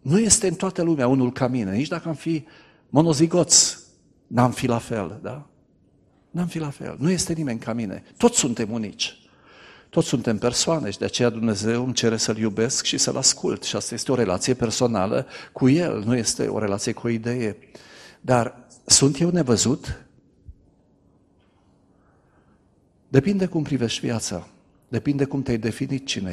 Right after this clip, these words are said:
ești. Știți ce spune Eclesiastul? „Adu-ți aminte de făcătorul tău până nu se rupe funia de argint, până când nu se duce Duhul la Dumnezeu care l-a dat și până când nu se întoarce trupul în țărână cum a fost.” Deci esența mea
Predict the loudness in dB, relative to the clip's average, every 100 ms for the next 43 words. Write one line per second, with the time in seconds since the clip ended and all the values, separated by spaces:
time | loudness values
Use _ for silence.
0 | -8 -8 -12 -14 -20 _ _ _ -20 -20
1 | _ -8 -4 0 2 2 2 2 0 0
2 | -2 -4 -6 -10 -10 -16 _ -20 -20 -6
3 | -2 2 6 6 8 8 6 4 2 4
4 | 4 2 2 -2 0 0 0 2 2 2
5 | 0 2 2 4 2 -2 -6 -2 0 0
6 | -2 -6 -6 -2 0 0 0 0 0 -6
7 | -20 -10 4 6 8 6 6 4 2 2
8 | 2 2 0 2 2 2 2 2 2 0
9 | 0 0 -4 0 -2 -2 -4 -4 -4 -4
10 | -2 0 0 0 0 0 -4 0 0 2
11 | -4 -2 -4 -2 -2 0 0 0 -2 -4
12 | -6 -14 -20 _ -4 -4 -2 -4 -4 -4
13 | -8 -20 _ _ _ -14 -14 -14 _ _
14 | _ _ _ _ _ _ _ _ _ _
15 | _ 0 4 6 6 6 6 4 2 -2
16 | -2 -6 -12